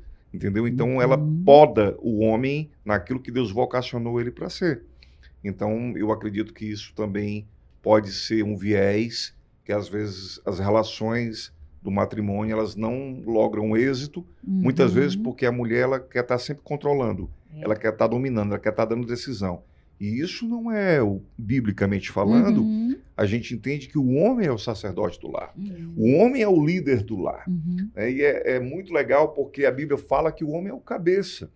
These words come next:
Speaker 2: Uhum.
Speaker 1: Mas eu quero deixar claro aqui que quando a gente vai pro livro de Gênesis, Deus não criou a mulher da cabeça do homem pra que o homem não pudesse dominá-la.
Speaker 2: Uhum.
Speaker 1: Deus não criou dos pés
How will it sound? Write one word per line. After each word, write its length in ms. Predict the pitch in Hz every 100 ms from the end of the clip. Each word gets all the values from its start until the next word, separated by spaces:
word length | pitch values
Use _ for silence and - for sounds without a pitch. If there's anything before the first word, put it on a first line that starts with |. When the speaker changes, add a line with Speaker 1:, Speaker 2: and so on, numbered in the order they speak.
| _
Speaker 2:
Uhum. 160 | 185 185 160
Speaker 1:
Mas 200 | 160 151
eu 80 | 185
quero 200 | 202 190
deixar 300 | 185 175 170
claro 300 | 160 147 127
aqui 520 | - 156 175 139 - - _ _ _
que 140 | 120 123
quando 160 | 127
a 40 | 127
gente 180 | 139 131
vai 160 | 135
pro 120 | 135 131
livro 180 | 120
de 140 | 110 107
Gênesis, 880 | 104 143 180 147 104 87 90 - - _ - -
Deus 320 | 135 208 190
não 160 | 196 190
criou 680 | 170 151 135 131 131 - - _ -
a 60 | 120
mulher 600 | 113 110 104 101 98 - _ - - _ _ _ _
da 100 | -
cabeça 440 | 95 98 110 113 113
do 120 | 98
homem 460 | 98 139 180 117 -
pra 100 | 135
que 100 | -
o 40 | 143
homem 200 | 151 165
não 80 | 165
pudesse 460 | 151 135 147 156
dominá-la. 680 | 175 202 214 117 104 90 - -
Speaker 2:
Uhum. 580 | 202 202 196 196 196 226
Speaker 1:
Deus 180 | 180 202
não 140 | 202
criou 300 | 180 165 147
dos 260 | 120 107 -
pés 720 | - 170 208 185 107 - -